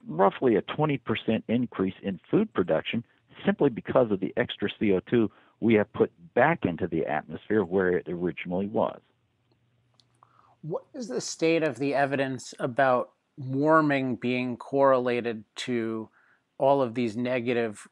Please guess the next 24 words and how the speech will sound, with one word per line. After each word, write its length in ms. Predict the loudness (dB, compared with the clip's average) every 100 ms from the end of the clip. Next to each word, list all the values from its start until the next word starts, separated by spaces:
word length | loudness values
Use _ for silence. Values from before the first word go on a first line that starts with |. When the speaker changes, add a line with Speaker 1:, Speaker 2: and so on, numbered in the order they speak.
| _ _ -20 _
Speaker 2:
weather 380 | 2 4 4 2
events? 280 | 0 -8 -10
'Cause 140 | -10
it 140 | -10 -6
seems 260 | -4 -2
like 160 | -2 -2
at, 160 | -6 -2
at 160 | -2
once 360 | 0 0 -2 -4
that, 320 | 0 0 0 -10 _ -8
as 140 | -6
far 160 | 4 4
as 80 | 4
I 40 |
understand 360 | -4 -4 0 2
it, 120 | 0
the 60 |
basic 480 | -2 0 0 -4 -10 -8
theory, 340 | -4 0 0 0
almost 320 | -2 -4 0
all 140 | 0
the 80 | 0
negative 380 | -4 -4 -6 -4
consequences 760 | -2 -2 -2 -4 -6 -6 -14